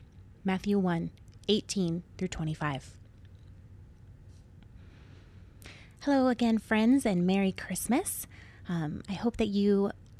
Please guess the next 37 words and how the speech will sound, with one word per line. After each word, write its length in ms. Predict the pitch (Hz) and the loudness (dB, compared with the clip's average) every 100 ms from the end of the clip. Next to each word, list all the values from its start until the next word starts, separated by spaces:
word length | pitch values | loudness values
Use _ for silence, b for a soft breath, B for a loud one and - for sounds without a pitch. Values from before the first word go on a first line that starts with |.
| - - - - - - | -18 -18 -20 -20 -20 -18
have 480 | - - 220 233 - | -12 -2 2 0 -2
Christmas 380 | 254 - 247 | -6 -2 -4
plans, 560 | - - 220 220 285 - - | -4 -2 0 0 0 -4 -6
and 100 | 190 - | -8 -4
if 160 | 208 - | -4 -2
you 80 | |
celebrate, 560 | 214 202 202 214 214 - - | -2 0 0 0 -2 -2 -4
and 140 | 202 | -2
if 140 | 196 | -2
you 80 | 214 | -2
don't, 340 | 202 180 226 - | 0 0 0 -2
I 60 | |
hope 240 | 175 180 - | -4 -6 -4
that 160 | 196 | -6
you 140 | 190 180 | -4 -4
have 320 | 175 170 175 | -2 -4 -6
some 320 | - 170 165 | -4 -2 0
end 180 | 214 208 | 2 2
of 60 | 185 | 2
the 80 | |
year 220 | 185 170 170 | 0 0 -4
plans 500 | - 156 160 214 - | -4 -4 -2 -2 -2
and 140 | 190 | -2
that 100 | 185 | 0
you 140 | 196 | 2
are 100 | 185 | 2
spending 420 | 180 - 214 202 196 | 0 2 4 4 2
time 520 | - 185 185 185 - | 0 0 2 0 0
with 340 | 175 165 170 | 0 0 -2
family 560 | - - 220 220 214 214 | -4 0 2 4 2 2
or 160 | 185 | 0
friends 500 | 170 - 185 185 180 - | -4 -2 0 0 -2 -4
or 60 | 208 | -2
your 100 | 240 | -2
chosen 380 | - 320 208 | 0 0 -2
family. 420 | 175 156 151 156 170 B B B B B | -4 -2 -2 -4 -6 B B B B B
And 420 | 202 196 190 190 | 0 2 2 0